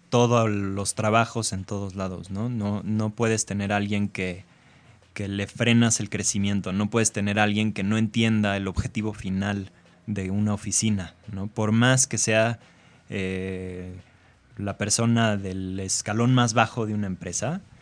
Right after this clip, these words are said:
tiene que entender cuál es el objetivo de cualquier empresa y entender y, y pelear por él, ¿no?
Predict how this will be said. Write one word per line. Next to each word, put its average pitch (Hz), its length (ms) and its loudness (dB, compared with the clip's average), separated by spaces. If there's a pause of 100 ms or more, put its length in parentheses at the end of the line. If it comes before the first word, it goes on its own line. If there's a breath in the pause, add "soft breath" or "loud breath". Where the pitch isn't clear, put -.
(360 loud breath)
tiene 110 260 0
que 107 80 -6
entender 101 280 -4
cuál 107 180 -2
es 101 120 -2
el 98 100 -6
objetivo 104 460 -4
de 98 100 -6
cualquier 98 320 -4
empresa 113 440 0
y 107 100 0
entender 95 680 -2 (600 soft breath)
y, 98 160 -8 (100)
y 113 100 -2
pelear 101 420 2
por 101 140 -4
él, 92 240 -4
¿no? 123 180 -4